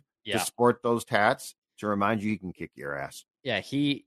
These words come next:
Speaker 1: I remember even there was a, like, an introductory or preseason press conference in the summer, and he just had, like, a Smedium polo on. I shouldn't
Speaker 2: Yeah.
Speaker 1: say Smedium. The guy's just jacked. Like, it's not
Speaker 2: Yeah,
Speaker 1: a Smedium
Speaker 2: he's
Speaker 1: at all. Um,
Speaker 2: It's
Speaker 1: but, but he
Speaker 2: incredible.
Speaker 1: do-, yeah, he, he was just wearing, like, a plain blue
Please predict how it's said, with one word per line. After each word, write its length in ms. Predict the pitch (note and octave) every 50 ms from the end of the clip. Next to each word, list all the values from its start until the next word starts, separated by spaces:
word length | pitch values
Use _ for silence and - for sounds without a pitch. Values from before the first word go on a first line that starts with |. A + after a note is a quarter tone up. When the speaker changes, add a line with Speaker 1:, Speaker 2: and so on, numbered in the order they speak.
| _
Speaker 1:
I 60 | B2+ B2
remember 240 | C#3 D3+ D#3 C3+ B2+
even 460 | A#2 A2 A2+ A2 G#2+ G#2 G#2 G2 F#2+
there 160 | F2+ G#2+ G#2+
was 180 | G#2+ G#2+ G2 F#2
a, 240 | G2 F#2+ F#2 F2+ F2
like, 140 | F2 F2+ -
an 60 | - -
introductory 720 | A2+ A#2 G#2+ G2 G#2 G2+ G#2 - - A2+ A2 G#2 G#2 G2
or 140 | F#2+ F2+ F2
preseason 920 | - _ - A#2 G#2+ G2+ - - A2 A2 G#2 G2 G#2 G#2 G2+ G#2 G2+ F#2+ -
press 240 | - A2 G2+ - -
conference 340 | - G#2+ G2+ G2 G#2 - -
in 60 | F#2+
the 60 | E2+
summer, 500 | - - - G#2 G2+ G#2 G#2 G#2 G#2 G#2 - F#2+
and 120 | F2+ F2
he 140 | - A2+ A#2
just 160 | G#2 G2+ -
had, 160 | - G2 F#2
like, 140 | F#2+ F2+ -
a 40 | F2+
Smedium 520 | - - - G#2 G#2+ G2+ G#2 F#2 F2 F2+
polo 380 | - - F#2 F2 F2 E2+ E2 D#2+
on. 200 | E2 D#2+ D#2+ D#2+ - _
I 120 | - A2
shouldn't 240 | - - A#2 G2+ D#2 D#2
Speaker 2:
Yeah. 80 | E2+
Speaker 1:
say 120 | E2 - -
Smedium. 300 | - E2 D#2+ D#2+ D#2+ - -
The 80 | A2+
guy's 240 | - A2+ G2 F#2 -
just 160 | E2+ E2 -
jacked. 360 | - E2 D#2+ E2 D#2 - - -
Like, 260 | - F2+ F2 E2+ -
it's 220 | G2+ F#2+ F2 - -
not 140 | G#2 F2 F2+
Speaker 2:
Yeah, 60 | G2
Speaker 1:
a 20 | F#2
Smedium 40 |
Speaker 2:
he's 240 | - A2 G#2+ G2+ F2+ D#2+
Speaker 1:
at 80 | D#2+
all. 240 | D#2+ D#2 D#2 D#2 - _ _ _ - - _ _ _ _ _ _ -
Um, 440 | F#2 F2+ F2 E2 D#2 D#2 D#2 D#2 - _ _ - - _ _ -
Speaker 2:
It's 100 | - -
Speaker 1:
but, 80 | - D#3+
but 80 | - -
he 60 | F3
Speaker 2:
incredible. 560 | D3+ G#2+ G2+ - - A#2 A#2 C#3 B2 E2+ D2+
Speaker 1:
do-, 60 | - - _ _ _ _ -
yeah, 220 | A2 F#2 D#2+ D#2 - _ _
he, 300 | _ - - B2 A#2+ G#2+
he 180 | G#2 - C#3 C#3
was 160 | C3 B2+ A2+
just 160 | - A#2 -
wearing, 160 | - A#2 A2+ G#2+
like, 120 | G2+ -
a 40 | F#2+
plain 360 | - - - G#2+ G#2 G2+ G2 F#2
blue 600 | F#2+ F#2 F2+ F#2 G2 G2 G2 F#2+ F#2 F#2 F2+ E2